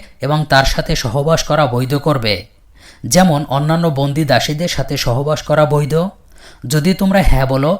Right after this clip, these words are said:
তাহলে তোমরা কুফরি করছো, আর যদি তোমরা বলো তিনি তোমাদের মা নয়, তাহলেও তোমরা কুফরি করছো। কেননা আল্লাহ তাআলা বলেন, "আল্লাহর নবী মুমিনদের নিকটে তাদের নিজেদের থেকেও প্রিয়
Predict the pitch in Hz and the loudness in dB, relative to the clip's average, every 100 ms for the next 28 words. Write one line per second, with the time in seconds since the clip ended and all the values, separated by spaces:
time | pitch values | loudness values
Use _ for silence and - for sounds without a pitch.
0 | - - 131 170 175 190 143 131 160 - | -6 -6 -2 0 0 -2 -2 -2 -4 -4
1 | 160 165 151 143 127 - 127 107 95 - | -6 -2 -2 -2 -4 -2 -2 -2 -6 -14
2 | - - - - - 165 151 180 196 165 | -20 -20 -20 -6 2 2 2 0 0 0
3 | 147 139 135 131 151 196 - - 151 165 | 0 0 0 0 0 -4 -8 -4 -2 -2
4 | 156 135 127 131 127 131 156 143 120 127 | -2 -2 -2 -2 -2 0 2 0 0 -2
5 | 180 - - 180 160 175 196 160 147 147 | -4 -12 -2 2 2 2 0 -2 -2 -2
6 | - 139 143 131 127 120 - 123 98 - | -4 -4 -2 0 -2 -2 -2 0 -2 -6
7 | - - - - - _ _ _ - 151 | -14 -20 -20 -20 -20 _ _ _ -2 2
8 | 190 156 143 - 139 143 175 180 - 147 | 4 4 2 0 0 2 4 4 4 4
9 | 170 143 131 120 127 160 185 - - - | 4 4 4 2 2 -2 -6 -14 -20 -2
10 | 139 147 170 190 190 151 139 127 170 208 | 0 4 4 6 4 4 0 0 -2 -4
11 | - 123 143 165 175 180 180 139 - 139 | -8 -2 0 2 2 0 0 0 0 -2
12 | 160 170 135 135 135 131 143 170 160 175 | -2 0 0 0 -2 -2 -2 -2 -2 0
13 | - 139 165 160 139 131 | 0 2 0 -2 -2 -2